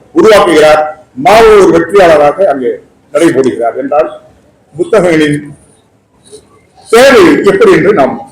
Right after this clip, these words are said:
புரிந்து கொள்ள வேண்டும். தூக்கில் எழுவதற்கான நேரம். ஆங்கிலேய காவலன் வருகிறான் பகத்சிங்கிடம். பகத்சிங் அவரிடம் ஒரு ரெக்வஸ்ட் வைக்கிறார்.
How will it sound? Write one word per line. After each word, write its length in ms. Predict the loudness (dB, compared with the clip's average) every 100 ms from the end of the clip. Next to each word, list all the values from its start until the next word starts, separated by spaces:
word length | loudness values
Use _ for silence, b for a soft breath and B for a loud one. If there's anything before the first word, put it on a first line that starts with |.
| -8
புரிந்து 240 | -4 -2
கொள்ள 160 | -4 -6
வேண்டும். 240 | -10 -20 _ _ -20 _ _ _ _ _ _ _ _ _ -20 -20 -2
தூக்கில் 360 | -2 2 2
எழுவதற்கான 460 | 4 4 2 2 0 0
நேரம். 240 | -2 -4 -14 -20 _ _ _ _ -20 _ _ _ _ _ _ _ _ _ _ _ -2
ஆங்கிலேய 480 | 0 2 2 2 2 0
காவலன் 400 | 0 2 0 0
வருகிறான் 360 | 0 0 -2 -6 -18 -20 -20 -20 -20 -6
பகத்சிங்கிடம். 640 | -2 -2 -2 -2 -2 -4 -10 -18 _ _ -20 _ _ _ _ _ _
பகத்சிங் 500 | -2 0 0 0 -2 -4 -10 -20 _ _ -4
அவரிடம் 380 | 0 2 0 0
ஒரு 160 | 0 2 2 -2 -8 -18 -20 -20 _ _ _ _ _ _ _ -10
ரெக்வஸ்ட் 400 | -6 0 0 0
வைக்கிறார். 300 | 0 0 0